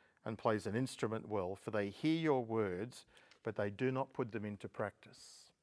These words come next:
Ezekiel thirty-three. It's like God is saying,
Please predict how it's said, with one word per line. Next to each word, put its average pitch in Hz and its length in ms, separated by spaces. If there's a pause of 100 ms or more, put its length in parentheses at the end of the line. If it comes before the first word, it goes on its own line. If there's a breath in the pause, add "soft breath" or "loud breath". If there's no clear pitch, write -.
(120)
Ezekiel 101 460
thirty-three. 92 680 (1400)
It's - 100
like 120 240 (360)
God 131 180
is 131 80
saying, 117 400